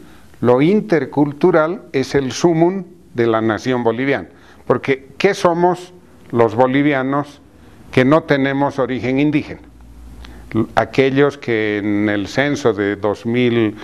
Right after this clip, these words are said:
uno estamos catalogados como ninguno, ¿no?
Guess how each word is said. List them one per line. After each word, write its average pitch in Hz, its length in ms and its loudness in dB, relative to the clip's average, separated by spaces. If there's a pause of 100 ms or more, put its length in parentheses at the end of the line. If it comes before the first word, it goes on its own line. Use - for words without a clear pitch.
(160)
uno 139 400 4 (220)
estamos 117 440 0
catalogados 117 760 -2
como 110 260 -6
ninguno, 143 460 2 (760)
¿no? 123 180 0